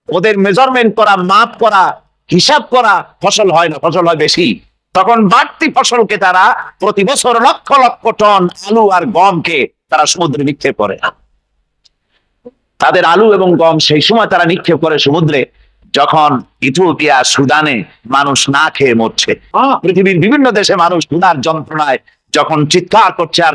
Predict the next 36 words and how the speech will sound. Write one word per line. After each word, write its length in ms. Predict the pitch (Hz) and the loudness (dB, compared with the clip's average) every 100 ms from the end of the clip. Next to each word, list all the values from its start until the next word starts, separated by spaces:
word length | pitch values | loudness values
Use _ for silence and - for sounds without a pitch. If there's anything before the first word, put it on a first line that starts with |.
| - | -2
তাদের 400 | 156 160 139 - _ | -2 -2 -2 -6 _
এই 180 | 127 160 | -4 -2
চিৎকারে 640 | 156 156 - 156 151 135 - | 0 -2 -2 -2 0 -2 -6
আকাশ 400 | - 147 151 139 | -6 -2 0 0
বাতাস 500 | 113 135 151 139 127 - - | 0 -2 0 0 0 -4 -2
ভারী 220 | 175 170 | 0 0
হয়ে 140 | 147 | 0
যাচ্ছে, 500 | 127 131 - 139 - _ - | -2 -2 -2 -2 -4 _ -4
তখন 280 | 135 139 | -2 -2
ওরা 140 | 131 123 | -2 -2
এই 200 | 135 190 | 0 0
কামটি 300 | 135 113 104 | 0 -2 -4
করছে। 420 | 98 - 95 80 _ _ - | -6 -4 -6 -6 _ _ -2
তাই 160 | 160 | 0
আমি 160 | 180 190 | 0 0
ওই 80 | 180 | -2
প্রথম 340 | 226 240 269 | -2 0 0
দিন 140 | 233 | 2
বলেছিলাম 600 | 208 208 220 208 214 175 - _ _ _ _ - | 0 0 0 0 0 -2 -8 _ _ _ _ -6
যে 140 | - | -6
রাশিয়া 440 | 160 - - 254 | -6 -6 -2 0
যেমন 300 | 214 208 196 | 0 0 0
খান 320 | 175 - 196 202 | -2 -2 0 -2
খান 460 | - 285 330 320 | 0 2 4 2
হয়েছে, 580 | 254 240 214 196 196 131 - _ | 0 -4 -2 -4 -2 -4 -8 _
অস্তিত্ব 560 | 202 208 - 254 - 262 | -6 -4 -4 -6 0 0
বিলুপ্ত 420 | 254 370 392 - | 2 -2 -2 0
হয়েছে 640 | 277 262 254 - 226 170 - - _ _ _ - | 0 2 0 0 0 -2 -6 -16 _ _ _ -6
আল্লাহর 340 | 139 170 208 | 0 2 2
সাথে 220 | 214 165 160 | 2 -2 -2
নাফরমানি 440 | 156 170 165 151 | -2 -2 -4 -4
করার 220 | 143 139 | -4 -4
কারণে। 320 | - 120 104 82 _ _ _ _ _ _ - | -2 -6 -6 -12 _ _ _ _ _ _ -8
আপনারা 280 | 151 185 190 | -4 0 0
বলতে 240 | 180 160 | 0 -2
পারেন, 280 | 170 208 | -4 -4